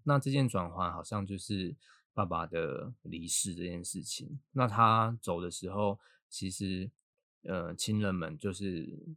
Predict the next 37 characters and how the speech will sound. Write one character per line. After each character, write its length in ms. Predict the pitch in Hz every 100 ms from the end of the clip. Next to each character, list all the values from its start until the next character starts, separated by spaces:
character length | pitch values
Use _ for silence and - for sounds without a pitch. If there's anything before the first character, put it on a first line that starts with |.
| _
纷 200 | - 98
纷 640 | 95 98 95 98 98 101 107
出 200 | - 101
钱 240 | - 82
出 240 | 85 90
力 220 | 90 92 -
这 100 | 98
样 160 | 85
子。 220 | 92 - - - -
就 140 | -
虽 160 | 160 160
然 200 | 143 120
我 120 | 98
跟 260 | 92 104 107
妹 220 | 113 123
妹 200 | 101 87
也 440 | 85 92 95 - -
不 120 | 104
是 340 | 95 113 101
小 180 | 90 92
孩 220 | 87 87
子 220 | 85 - 71
了， 180 | - 82
我 100 | 95
们 160 | 98
也 80 | 104
有 80 | 98
在 180 | 85 95
赚 240 | 87 98
钱 220 | 95 - 85
跟 180 | 85
工 220 | 87 85 90
作， 220 | 104 82
但 140 | 110
是 240 | 117 127 113
大 180 | 117 117
家 360 | 110 101 98